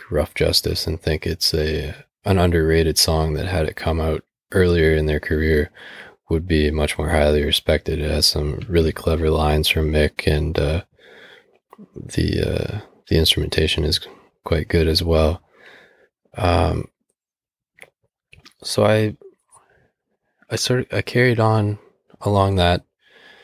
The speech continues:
trajectory, um, liking The Doors, The Beatles, The Rolling Stones, A C D C,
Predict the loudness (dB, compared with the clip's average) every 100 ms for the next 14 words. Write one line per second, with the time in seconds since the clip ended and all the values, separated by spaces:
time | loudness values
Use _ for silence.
0 | -20 -20 _ _ _ _ _ _ _ -4
1 | 0 2 2 2 0 2 2 0 -4 -2
2 | 0 2 2 0 -4 -8 _ _ _ _
3 | _ _ _ _ -2 0 2 2 2 2
4 | -2 -8 -14 -20 -20 -20 _ _ -6 -2
5 | 2 2 4 4 2 0 -4 -6 -10 -2
6 | 2 4 4 2 0 -4 0 0 0 0
7 | 2 2 0 0 -2 -4 -2 0 2 0